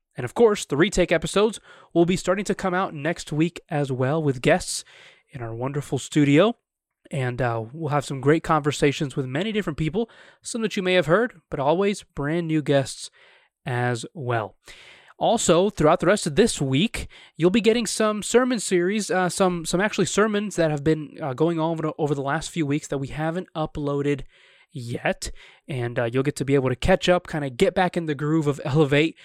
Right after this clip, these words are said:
and then join us as we kick off our brand new series, May the fourteenth, this coming Sabbath, called Hello, My Name Is, Into the Book of John. So, again, you'll get some sermons this week,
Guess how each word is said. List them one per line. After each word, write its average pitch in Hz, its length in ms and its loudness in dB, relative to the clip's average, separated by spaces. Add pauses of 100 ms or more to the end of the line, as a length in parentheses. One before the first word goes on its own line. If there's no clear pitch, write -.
(280)
and 135 200 -4
then 127 160 0
join 143 300 2
us 127 120 -4
as 135 140 -4
we 127 140 -2
kick - 340 0
off 127 320 -4
our 135 120 -4
brand 127 360 -6
new 151 160 0
series, 120 560 -2 (380)
May 127 360 0
the 165 100 0
fourteenth, 143 580 -2
this 139 260 0
coming 139 340 -4
Sabbath, 117 600 -6 (340)
called 127 280 -2
Hello, 127 300 -2
My 143 140 -2
Name 127 260 -4
Is, 127 280 -4
Into 147 240 -4
the 127 100 -6
Book - 380 -4 (420)
of 117 320 -4 (480)
John. 113 340 0 (120)
So, - 300 0 (140)
again, 139 340 2
you'll 131 100 0
get 131 140 2
some 131 120 -6
sermons 185 400 2
this 156 220 2
week, 247 300 0